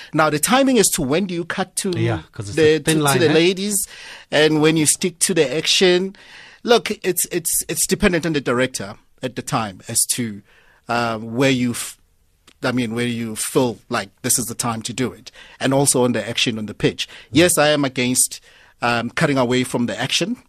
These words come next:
Speaker 1: as it's happening, when it's hot, especially towards the end of the match, when teams are trying to win the matches. But at the end of the day, um, the beautiful people and the beautiful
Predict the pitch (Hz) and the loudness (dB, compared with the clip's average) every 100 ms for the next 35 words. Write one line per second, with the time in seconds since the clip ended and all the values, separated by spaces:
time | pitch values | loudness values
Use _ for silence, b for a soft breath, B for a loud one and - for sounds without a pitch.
0 | - 127 123 120 123 139 127 147 165 185 | -20 -12 -8 -6 -4 -4 -2 -2 -2 -4
1 | 127 117 117 - 165 170 - 117 170 160 | -4 -4 -6 0 -2 -2 -8 -6 -4 -4
2 | 185 202 B B - 170 151 - 123 123 | -4 -4 B B -4 2 2 2 -2 -4
3 | 127 - - 110 180 - - _ _ - | -6 -4 -8 -10 -8 -8 -8 _ _ -4
4 | 123 117 - 147 135 127 - 135 135 - | -4 -2 -4 -4 -2 -2 0 0 0 -4
5 | 120 123 120 117 123 - 196 - B B | -4 -4 -4 -4 -4 -2 -2 -2 B B
6 | B B 139 135 - - 160 151 151 143 | B B 0 0 -2 -8 0 2 2 2
7 | 131 139 117 104 160 b b b b - | 0 0 0 -2 -10 b b b b -4
8 | 123 123 131 127 143 175 208 175 139 151 | 0 0 -2 -6 2 2 4 0 -2 -4
9 | 147 120 113 107 123 127 127 113 | -4 -4 -4 -4 -4 -4 -6 -8